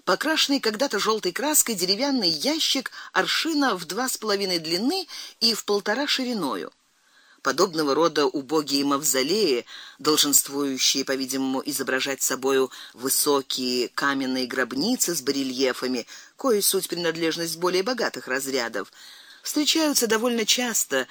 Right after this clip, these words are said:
на петербургских кладбищах и особенно в последних разрядах Митрофаниевского.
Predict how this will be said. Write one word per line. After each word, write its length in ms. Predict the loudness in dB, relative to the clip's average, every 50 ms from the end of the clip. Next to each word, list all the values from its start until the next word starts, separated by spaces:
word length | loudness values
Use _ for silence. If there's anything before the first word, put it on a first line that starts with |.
| -8 -18 -14 -6
на 120 | -2 -2 -2
петербургских 640 | 0 0 0 0 0 0 -2 -2 -2 -2 -2 -4 -4
кладбищах 800 | -2 -2 -2 -2 -2 -4 -4 0 2 4 4 4 2 0 -4 -6 -16 -16 -16 -16 -16 -10
и 180 | -6 -4 -4 0 0
особенно 640 | 2 4 6 4 4 4 2 0 0 0 0 0 0
в 100 | -2 -4
последних 880 | -4 0 2 2 2 2 2 2 2 2 2 0 -2 -2 -2 -2 0
разрядах 760 | 0 -2 -2 -2 -2 0 0 0 0 0 0 -2 -2 -4 -4 -8 -14 -20 -20 -20 -20 -16 -6
Митрофаниевского. 1200 | -2 -2 -2 -2 -4 -8 -6 -2 -2 -2 0 -2 -4 -8 -6 -4 -2 -2 -2 -2 -4 -8 -8 -10